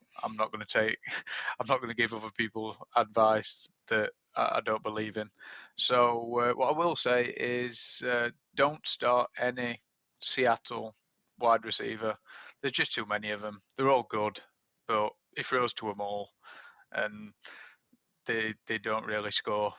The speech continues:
very highly. Um, I, I, I'm a bit surprised. I thought that they, they would score quite highly between themselves, or maybe D K might be the, the standout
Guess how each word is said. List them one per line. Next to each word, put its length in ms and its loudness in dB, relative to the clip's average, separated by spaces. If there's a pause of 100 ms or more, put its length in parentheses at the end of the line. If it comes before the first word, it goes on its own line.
(120)
very 240 2
highly. 380 2 (300)
Um, 560 0
I, 120 8 (140)
I, 160 8 (100)
I'm 160 4
a 60 0
bit 200 -2
surprised. 520 2
I 120 6
thought 360 -2
that 240 -4
they, 300 -2 (1400)
they 100 4
would 340 -2 (460)
score 360 0
quite 280 4
highly 340 2 (140)
between 300 -4
themselves, 360 -2
or 320 0
maybe 260 -2
D 280 -4
K 260 2
might 240 0
be 100 -4
the, 300 -2
the 60 -6
standout 680 2